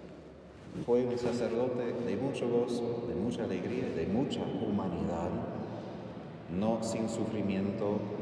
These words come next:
no sin dificultades, pero justamente porque él experimentó lo que Jesús dice. Esa tristeza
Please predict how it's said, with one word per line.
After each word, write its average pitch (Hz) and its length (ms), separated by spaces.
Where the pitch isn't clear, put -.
no 101 180
sin 104 320
dificultades, 90 1040
pero 95 120
justamente 120 600
porque 101 340
él 92 60
experimentó 90 680
lo 92 140
que 101 180
Jesús 87 320
dice. 80 300
Esa 107 260
tristeza 95 680